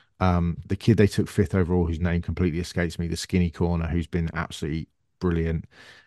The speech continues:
And, um, the, uh, I mean, it's one o'clock in the morning. I can't think of anybody's name, quite frankly. But those three corners are outstanding. Um, that would worry me quite a lot. And there's just something about Joe Flacco that just, you know.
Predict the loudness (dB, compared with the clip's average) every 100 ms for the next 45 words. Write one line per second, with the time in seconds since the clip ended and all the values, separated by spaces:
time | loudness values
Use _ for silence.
0 | _ -2 0 0 0 0 0 0 -4 -6
1 | _ _ -8 0 0 -2 -8 -12 -20 -6
2 | -2 -2 -2 -4 -4 -4 -6 -4 -4 -2
3 | -4 -2 0 2 2 2 2 0 0 -4
4 | -4 -4 -4 -4 -6 -6 -10 0 4 4
5 | 6 4 6 6 6 2 0 0 0 0
6 | -2 -6 -10 -20 _ -10 -8 -4 -2 -2
7 | -4 -4 -4 -2 -4 -8 -10 -8 -6 -4
8 | -4 -2 -2 0 0 2 2 2 0 -2
9 | -4 -4 -6 -6 -8 -8 -8 -6 -8 -8
10 | -14 -16 _ -4 -2 -2